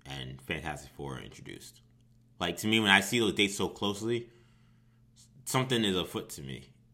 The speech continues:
that you would put Black Panther and Captain Marvel in the same year and that close. That to me s-, speaks to a, a massive Marvel summer, and I was thinking, okay, what could possibly make these movies make sense to be that close? And I think that,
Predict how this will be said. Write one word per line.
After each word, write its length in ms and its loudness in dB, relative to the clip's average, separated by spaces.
that 140 -4
you 100 2
would 160 0
put 360 -4
Black 240 -4
Panther 320 -4
and 420 -10
Captain 300 -2
Marvel 220 -6
in 40 -8
the 60 -10
same 260 2
year 200 2
and 120 -6
that 160 -8
close. 340 -12
That 180 4
to 80 -2
me 140 6
s-, 220 -2
speaks 460 -2
to 120 -2
a, 220 -2
a 120 -4
massive 520 2
Marvel 400 0
summer, 420 -2
and 180 -8
I 120 -6
was 120 -8
thinking, 140 -6
okay, 180 -4
what 380 -4
could 240 -4
possibly 480 2
make 340 2
these 180 -4
movies 400 -6
make 220 -8
sense 240 -8
to 60 -16
be 100 -2
that 180 -4
close? 360 -6
And 100 -8
I 60 -6
think 320 -10
that, 260 -10